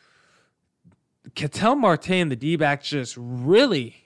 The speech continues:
really want to just go off on the defending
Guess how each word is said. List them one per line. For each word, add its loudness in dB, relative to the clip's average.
really 2
want -2
to -8
just -12
go 0
off -2
on -8
the -12
defending -6